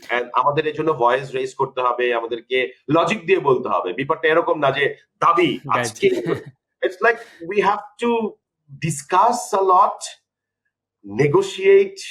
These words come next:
Speaker 1: লজিক দেওয়া যে কেন দরকার, কি কি দরকার, তাহলে আমার মনে হয় it's possible। মানে
Speaker 2: অবশ্যই পসিবল, ইনশাআল্লাহ হবে। So আপনার জন্য আমার লাস্ট প্রশ্ন হচ্ছে যে আপনার এই দীর্ঘ সময় আপনার যেই ডেডিকেশন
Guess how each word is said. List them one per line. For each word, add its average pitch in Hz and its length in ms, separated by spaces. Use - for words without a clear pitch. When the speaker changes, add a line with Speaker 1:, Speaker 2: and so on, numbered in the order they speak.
Speaker 1:
লজিক 143 500
দেওয়া 175 280
যে 170 100
কেন 165 380
দরকার, 165 540
কি - 240
কি 220 160
দরকার, 156 600
তাহলে 202 200
আমার 208 140
মনে 190 220
হয় 185 280
it's - 260
possible। - 340
মানে - 220
Speaker 2:
অবশ্যই 180 400
পসিবল, 139 540
ইনশাআল্লাহ 123 460
হবে। 180 280
So 196 120
আপনার 185 320
জন্য 208 160
আমার 202 140
লাস্ট 131 400
প্রশ্ন 196 340
হচ্ছে 196 240
যে 202 180
আপনার 151 400
এই 147 320
দীর্ঘ 143 440
সময় 139 760
আপনার 123 500
যেই 120 400
ডেডিকেশন 123 840